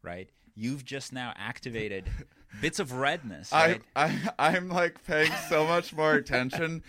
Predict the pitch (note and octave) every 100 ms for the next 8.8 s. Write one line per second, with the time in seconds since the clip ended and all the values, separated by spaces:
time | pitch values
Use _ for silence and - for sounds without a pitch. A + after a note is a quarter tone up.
0 | - - - B2+ B2+ C3 B2 G2+ G#2 G#2
1 | A#2 A#2+ D3 - B2 A2+ A2+ G2+ G2 G#2+
2 | B2 A#2 A2 G#2 A2+ G2 G2 G#2+ G#2+ A2+
3 | B2 G2 G#2 G#3 G#2+ A2+ - A2 F2+ G#2
4 | G2+ - G2 G2 G2 F#2+ E2+ F2+ F2 F2
5 | F2+ F2 F2+ E2 - F#2+ - F2+ F#2+ -
6 | G2 F#2+ - F#2 F#2 F#2+ G2+ F#2 - F2
7 | F#2 F2 E2+ F2 F2 E2+ G3+ F#2 F2+ -
8 | A3+ B3 A#3+ F#3+ F3+ E3+ C#3